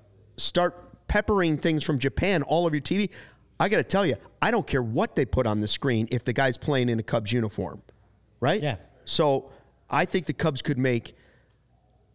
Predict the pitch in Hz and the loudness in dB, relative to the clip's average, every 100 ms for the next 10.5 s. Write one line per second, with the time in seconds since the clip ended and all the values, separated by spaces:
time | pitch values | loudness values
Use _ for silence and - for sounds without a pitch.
0 | - 135 123 123 135 - - - 131 180 | 0 0 2 0 -2 -4 -8 -4 -2 0
1 | 233 220 196 185 - 151 170 165 135 143 | 0 0 0 -2 -2 0 2 2 0 0
2 | 139 139 139 131 123 131 139 - 139 - | 0 0 0 0 0 0 -2 -2 -2 0
3 | 135 147 147 139 127 131 135 135 123 107 | 0 0 0 -2 -2 -4 -2 -2 -2 -4
4 | - - - - _ - 165 151 151 139 | -10 -20 -20 -20 _ -4 -2 0 0 -2
5 | - 123 117 123 117 117 113 110 110 107 | 0 0 0 0 0 0 0 0 -2 -2
6 | 104 113 123 117 113 - 120 104 110 - | -2 -2 0 0 -2 -2 -4 -2 -2 -2
7 | 95 - 95 87 80 - - 190 104 82 | -2 0 0 -2 -6 -10 -6 -4 -4 -4
8 | 123 139 127 139 131 - 139 135 113 - | -2 0 0 -2 -4 -4 -4 -4 -6 -8
9 | - 127 110 - - 117 127 135 117 - | -4 -2 -2 -6 -8 -4 0 0 -2 -4
10 | 139 147 113 110 - | -2 -2 0 0 -2